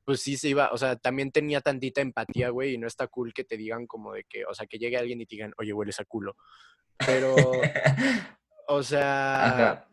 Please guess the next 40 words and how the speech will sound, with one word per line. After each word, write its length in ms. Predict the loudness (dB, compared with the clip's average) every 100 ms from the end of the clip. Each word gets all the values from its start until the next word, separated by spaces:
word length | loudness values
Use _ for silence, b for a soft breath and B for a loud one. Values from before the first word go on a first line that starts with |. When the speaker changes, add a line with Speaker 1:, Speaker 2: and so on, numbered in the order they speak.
| -8
Speaker 1:
de 220 | -4 -2
que 300 | 4 6 4
sí, 380 | 4 4 6 6
o 100 | 4
sea, 140 | 2
yo 140 | 4 6
era 120 | 8
de 120 | 6
que 80 | 2
entraba 320 | 2 4 4
al 80 | 2
salón 600 | 0 0 -2 -4 -8 -6
porque 640 | -6 -2 0 0 0 -2 -4
luego 300 | 0 2 2
me 80 | 0
salía 360 | -2 -2 0
y 100 | 0
así, 320 | -2 -4 -6 -4
y 80 | -6
entraba 380 | -4 -4 -2
y 60 | -2
gritaba 400 | -4 -6 -6 -6
como, 200 | -6 -6
"No 140 | -4
mames, 320 | 0 2 2 4
huele 180 | 6 6
a 40 |
culo". 500 | 6 4 8 8 8
<laughs> 1500 | 6 4 4 4 6 4 4 0 4 4 2 -2 -6 -6 -8 _ _ _ _ _ -20 -20 _ -20 B B B B
Y 120 | -8 0
cosas 200 | 4 10
así, 40 |
Speaker 2:
Güey, 180 | 10 8
Speaker 1:
o 80 | 8
Speaker 2:
me 80 | 8
llegó, 100 | 8
Speaker 1:
sea, 260 | 6 4
Speaker 2:
me 300 | -2 -8 0
pasó 180 | 4 8
una, 200 | 8 6